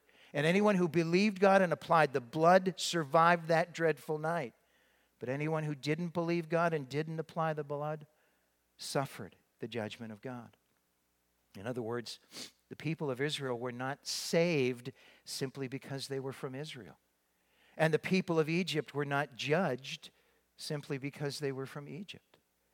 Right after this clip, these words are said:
So we're not looking at prejudice here, but instead we're looking at a principle and a pattern from God's Word.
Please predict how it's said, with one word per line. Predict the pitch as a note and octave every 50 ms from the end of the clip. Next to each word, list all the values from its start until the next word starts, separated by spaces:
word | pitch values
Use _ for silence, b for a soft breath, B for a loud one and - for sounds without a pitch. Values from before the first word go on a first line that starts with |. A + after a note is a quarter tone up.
| _ _ _ _ _ _ _ _ _ -
So | - - E3+
we're | F3+ G3
not | G#3 A#3+ C#4 C#4 - G3
looking | F3+ G#3+ B3+ - - G3+ F3+ E3
at | E3 -
prejudice | - - F#3 F3+ G3 D#3+ D3+ C3+ A2 G#2 - -
here, | - G#2 F2+ - _ _ _ _ _ _ _ _ _ _ _ _ _ _ _ _
but | - -
instead | - - - - G#3 G#3 G#3+
we're | G3+ F#3+
looking | F3+ F3 E3+ - F#3+ E3 D3+
at | D3 C#3
a |
principle | - - - - G3 G#3+ - - G#3+ - G#3 F#3+ F#3 -
and | D3 C#3+
a | C3
pattern | _ - - - F3 E3 D3+ C3 A2+ G2 F2 D#2 _ _ _ _ _ _ _ _ _
from | - C3 A#2+ A2+
God's | A#2+ A2 A2 G#2+ -
Word. | A#2 A#2 A#2+ G#2+ E2+